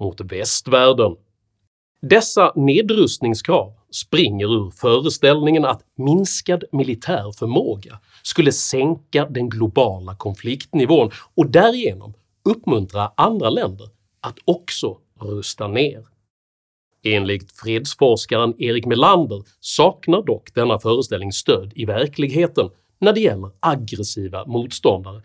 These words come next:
som Putins Ryssland. Mot de allra mest hänsynslösa och farligaste motståndarna, som Putins Ryssland, räcker inte icke-våld.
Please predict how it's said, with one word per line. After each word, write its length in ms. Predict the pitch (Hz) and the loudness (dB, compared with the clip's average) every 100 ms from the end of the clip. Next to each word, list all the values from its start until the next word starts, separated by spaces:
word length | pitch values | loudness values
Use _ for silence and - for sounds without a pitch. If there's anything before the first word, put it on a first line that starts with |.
| _ | _
som 300 | - 185 143 | -2 0 0
Putins 680 | - 110 - - 98 - - _ | -6 -8 -8 -20 -14 -14 -14 _
Ryssland. 600 | 113 143 143 - 95 98 - _ _ _ _ _ _ _ _ | -6 -6 -6 -10 -10 -14 -20 _ _ _ _ _ _ _ _
Mot 280 | 143 151 147 | 4 4 6
de 260 | 165 156 151 - | 6 6 4 4
allra 320 | 202 190 202 | 6 6 4
mest 340 | 156 101 - | 4 2 -6
hänsynslösa 1040 | - 123 143 143 131 117 139 139 - 101 90 | -2 2 2 2 0 2 4 2 2 -2 -4
och 240 | 110 101 - _ | -4 -6 -10 _
farligaste 760 | 117 113 139 120 123 120 123 98 | 4 4 4 4 2 2 0 0
motståndarna, 840 | 110 120 - 170 131 131 135 95 - _ _ - | -2 -4 0 4 6 6 4 2 -8 _ _ -6
som 360 | 127 101 87 _ - | -2 -2 -4 _ -4
Putins 580 | 123 107 - 101 95 135 | -4 -6 -8 -6 -4 2
Ryssland, 500 | 180 - 117 101 104 _ _ _ _ 113 | 2 0 -8 -10 -12 _ _ _ _ -4
räcker 760 | 110 135 147 _ 151 131 - | 0 0 -2 _ -2 -2 -2
inte 360 | 131 127 - 104 - _ | -4 -4 -8 -16 -16 _
icke-våld. 720 | 107 110 - 113 120 104 | -10 -6 -4 0 2 0